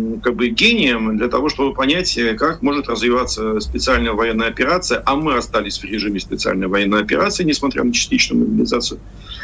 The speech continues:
Эм, э, то есть это либо, эм, освобождение Донецкой Народной Республики, э, выход, э, прямо по прямой на запад,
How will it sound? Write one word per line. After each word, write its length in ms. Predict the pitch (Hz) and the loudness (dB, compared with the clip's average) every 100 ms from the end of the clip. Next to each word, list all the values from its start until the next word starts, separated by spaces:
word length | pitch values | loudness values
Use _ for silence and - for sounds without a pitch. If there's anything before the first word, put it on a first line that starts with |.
| - | -6
Эм, 600 | - 127 135 127 127 123 123 | 0 2 4 4 2 2 2
э, 160 | 127 - - - - - - - | 2 -2 -10 -6 -4 0 0 0
то 80 | - | 2
есть 120 | - | 2
это 320 | 147 156 147 135 | 2 4 4 4
либо, 420 | 139 190 160 143 | 4 4 2 2
эм, 720 | 131 123 120 113 110 107 107 - - - - - - - - - - - | 2 2 0 0 0 -2 -4 -8 -18 -18 -18 -18 -18 -18 -18 -18 -18 -4
освобождение 840 | 165 160 185 190 160 190 160 151 | 0 2 2 2 0 2 2 2
Донецкой 400 | 135 156 151 - | 2 2 2 0
Народной 400 | 143 147 151 156 | 2 2 2 0
Республики, 840 | 165 196 269 247 240 226 196 185 165 - - - - | 0 0 0 2 2 4 2 2 0 -8 -14 -10 -2
э, 420 | 143 143 139 135 131 | 2 4 4 4 2
выход, 520 | 117 110 196 165 165 - | 0 0 2 2 0 0
э, 580 | 127 127 127 127 120 120 57 - - - - - - - - - | -2 0 0 0 -2 -4 -6 -10 -18 -18 -18 -18 -18 -18 -18 -2
прямо 280 | 131 139 127 | 2 2 0
по 120 | 127 | -2
прямой 340 | 123 143 143 | -2 0 2
на 160 | 127 131 | 2 2
запад, 360 | 135 127 101 | 2 0 -4